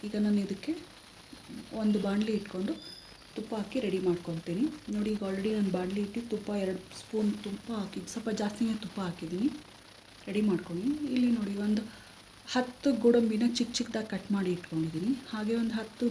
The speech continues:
ಬಾದಾಮಿನೂ ನಾನು ಚಿಕ್ಕ ಚಿಕ್ಕದಾಗಿ ಕಟ್ ಮಾಡಿ ಇಟ್ಕೊಂಡಿದ್ದೀನಿ. ಅದೇ ಸೇಮ್ ಹತ್ತು ಪಿಸ್ತಾನು ನಾನು ಚಿಕ್ಕ ಚಿಕ್ಕದಾಗಿ ಕಟ್ ಮಾಡಿ ಇಟ್ಕೊಂಡಿದ್ದೀನಿ. ಮೂರನ್ನೂ ಒಟ್ಟಿಗೆ ಫ್ರೈ ಮಾಡ್ಕೊಳ್ಳೋಣ. ಇದು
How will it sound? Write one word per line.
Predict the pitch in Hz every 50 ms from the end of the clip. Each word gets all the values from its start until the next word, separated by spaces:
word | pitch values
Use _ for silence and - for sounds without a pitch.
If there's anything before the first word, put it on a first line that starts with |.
| 202 208
ಬಾದಾಮಿನೂ | 208 202 208 220 220 226 226 233 247 254
ನಾನು | 240 214 208 208 202 196 - - -
ಚಿಕ್ಕ | - 214 - -
ಚಿಕ್ಕದಾಗಿ | 208 - 202 202 190 190 190 - -
ಕಟ್ | 185 - - 202
ಮಾಡಿ | 196 202 254 294 - - - - - - - 170
ಇಟ್ಕೊಂಡಿದ್ದೀನಿ. | - - - 170 175 175 180 - 277 - - - - - - - - - - - -
ಅದೇ | 214 220 226 220 -
ಸೇಮ್ | 220 208 202 190
ಹತ್ತು | 180 180 - - 208 202 196 185 - - - -
ಪಿಸ್ತಾನು | - 208 - - - 202 202 277 330 320 - - - - - - - -
ನಾನು | - 220 202 -
ಚಿಕ್ಕ | - 214 - -
ಚಿಕ್ಕದಾಗಿ | 214 196 - - 240 240 - 214
ಕಟ್ | 196 - 214 196
ಮಾಡಿ | 185 165 165
ಇಟ್ಕೊಂಡಿದ್ದೀನಿ. | - - - 170 175 190 226 277 302 277 247 240
ಮೂರನ್ನೂ | 240 254 247 240 240 285 302 269
ಒಟ್ಟಿಗೆ | 202 - - - 214 208 - -
ಫ್ರೈ | 190 180 190 196 190
ಮಾಡ್ಕೊಳ್ಳೋಣ. | 180 170 - - 170 165 165 165 185 262 294 - - - - - - - - - - - - - - - - - - - - - - - - - - - - - - - - - - - - - - - - - - - - - 60 - - - - - - - - - - - - - - - - 240 240
ಇದು | -